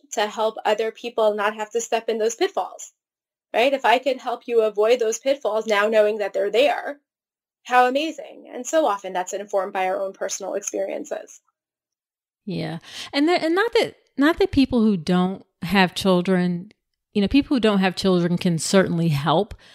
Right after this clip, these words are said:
Speaker 2: pregnant women and during birth, but there is something that transforms you when you are a healthcare provider and then you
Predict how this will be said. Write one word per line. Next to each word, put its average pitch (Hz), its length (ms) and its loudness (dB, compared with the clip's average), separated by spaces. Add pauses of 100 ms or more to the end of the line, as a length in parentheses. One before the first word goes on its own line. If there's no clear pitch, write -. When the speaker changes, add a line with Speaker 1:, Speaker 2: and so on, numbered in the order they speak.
(420)
Speaker 2:
pregnant 214 340 2
women 214 460 2
and 196 120 2
during 196 300 2
birth, 196 300 0 (100)
but 202 160 0
there 294 220 4
is 269 180 0
something 175 800 0
that 156 360 -2 (180)
transforms 165 840 -2
you 156 360 -2 (200)
when 175 280 -2
you 160 640 0 (560)
are 156 520 -2 (100)
a 165 80 0
healthcare 175 480 2
provider 160 580 2
and 175 240 0
then 180 300 0 (180)
you 175 760 0